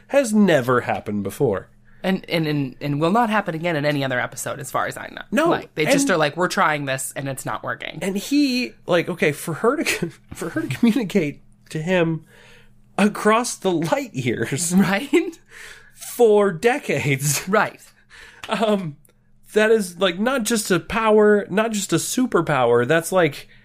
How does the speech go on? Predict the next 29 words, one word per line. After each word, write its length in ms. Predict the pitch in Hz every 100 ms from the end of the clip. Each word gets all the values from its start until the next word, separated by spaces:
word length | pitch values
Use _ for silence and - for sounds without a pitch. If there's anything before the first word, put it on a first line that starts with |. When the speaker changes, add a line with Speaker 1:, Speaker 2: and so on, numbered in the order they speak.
| _ - - - - -
Speaker 1:
you 60 | 180
know, 120 | 151
your 180 | 165 208
brain's 400 | 156 202 220 196
a 40 |
transceiver 760 | 185 - 180 147 - 233 156 107
at 120 | 98
that 180 | 104 -
point 300 | - 98 82 -
to 80 |
just 240 | 131 139 -
connect 440 | 226 320 - -
Speaker 2:
Yeah, 60 | 233
it's 80 | 220
Speaker 1:
you. 40 |
Speaker 2:
like 420 | 247 214 202 185
putting, 520 | - - 240 226 190
you 160 | 202 208
would 100 | 214
have 180 | 208 -
to 80 | -
put, 140 | -
like, 160 | 170 -
all 240 | - 165 180
of 100 | 170
the 120 | 180
Avengers 560 | 156 151 156 156 139
together 580 | - 131 143 131 131 123
into, 480 | - 139 156 143